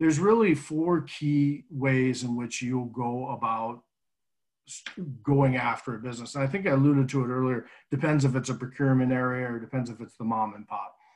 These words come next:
But the, the four key areas are really, you're either going to focus your organization on being a relationship seller, uh, solution selling would be the second one,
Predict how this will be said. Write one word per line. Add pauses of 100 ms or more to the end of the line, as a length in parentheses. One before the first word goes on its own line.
(280)
But
the,
the
four
key
areas
are
really,
you're
either
going
to
focus
your
organization
on
being
a
relationship
seller, (520)
uh,
solution (120)
selling
would
be
the
second
one,